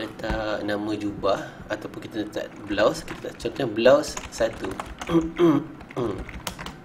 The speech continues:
blok satu. Kemudian, lepas letakkan blok satu, inilah description dia lah. Maksudnya, kalau kita description kita ni, kita letakkan description satu dulu. Tak apa, yang ni sikit saya letak kat, saya akan edit kemudian. Saya akan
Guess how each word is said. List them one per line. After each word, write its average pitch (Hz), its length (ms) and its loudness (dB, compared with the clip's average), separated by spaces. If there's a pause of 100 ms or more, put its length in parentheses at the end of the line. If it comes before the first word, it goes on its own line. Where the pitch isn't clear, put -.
(720)
blok 117 200 0
satu. 92 380 -4 (1300)
Kemudian, 160 640 2
lepas 117 340 -2
letakkan 117 380 2
blok 117 160 -4
satu, 135 320 4
inilah 139 340 0
description 117 500 -4
dia 147 140 0
lah. 139 60 -6 (120)
Maksudnya, - 520 -2
kalau 120 180 2
kita 120 240 -2
description 113 480 -4
kita 113 220 -2
ni, 143 180 -2 (600)
kita - 200 -2
letakkan 117 380 0
description 113 640 0
satu 107 380 -2
dulu. 117 320 0 (180)
Tak - 140 -4
apa, 113 80 2
yang 110 180 2
ni 143 160 2
sikit - 240 -6
saya - 220 4
letak 104 280 0
kat, - 60 -4
saya 110 220 -2
akan 110 260 -4
edit 107 260 -8
kemudian. 107 440 0
Saya - 180 -2
akan 110 320 -4